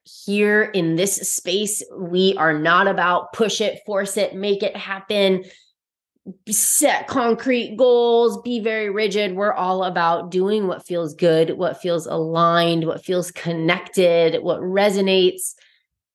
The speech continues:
This is what resonates for me. Hopefully it hits for you in some way and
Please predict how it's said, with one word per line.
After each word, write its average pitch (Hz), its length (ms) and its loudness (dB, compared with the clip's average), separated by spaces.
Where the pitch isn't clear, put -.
This 214 240 0
is 202 160 0
what 185 160 -2
resonates 175 500 -4
for 185 120 -4
me. 202 440 0
Hopefully 196 720 0
it 175 140 2
hits 175 340 -4
for 180 120 -6
you 175 320 2
in 175 160 0
some 165 260 -4
way 160 720 0
and 165 540 -2